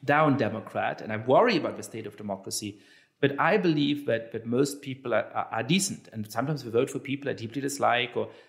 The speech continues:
they hold positions with which I deeply disagree. But you know what? Um, they are responsive to, to moral arguments, and, and, and, and they largely share values that are recognizable,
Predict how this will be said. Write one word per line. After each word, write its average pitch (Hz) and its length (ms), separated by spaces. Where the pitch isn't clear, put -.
they 113 60
hold 120 200
positions 117 560
with 98 120
which - 160
I 113 40
deeply 110 300
disagree. 110 480
But 110 180
you 117 60
know 110 120
what? 117 280
Um, 110 360
they 120 120
are 131 120
responsive 113 640
to, 104 280
to 101 220
moral 101 340
arguments, 104 520
and, 98 460
and, 107 240
and, 110 160
and 107 160
they 117 80
largely 120 540
share 107 260
values 98 460
that 101 120
are 101 60
recognizable, 98 880